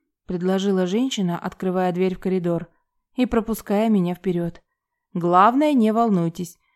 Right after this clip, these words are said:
Дети хоть и взрослые, все же по большей части это хорошие ребята».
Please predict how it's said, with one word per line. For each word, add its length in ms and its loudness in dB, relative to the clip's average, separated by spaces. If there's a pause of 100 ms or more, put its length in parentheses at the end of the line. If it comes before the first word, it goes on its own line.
(140)
Дети 340 2
хоть 240 -2
и 40 0
взрослые, 640 -4 (260)
все 160 -2
же 120 -2
по 120 0
большей 300 0
части 360 -2
это 120 -4
хорошие 500 -2
ребята». 460 -6